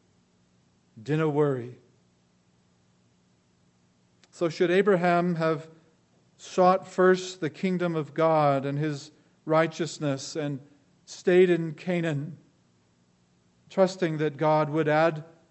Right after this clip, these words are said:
unto him whatsoever he and his family needed? It's been suggested, as I mentioned, that the word to descend at the beginning of the passage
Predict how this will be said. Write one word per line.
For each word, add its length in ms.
unto 400
him 280
whatsoever 640
he 260
and 140
his 260
family 540
needed? 640
It's 100
been 160
suggested, 640
as 160
I 80
mentioned, 480
that 100
the 80
word 360
to 80
descend 480
at 100
the 80
beginning 420
of 100
the 60
passage 720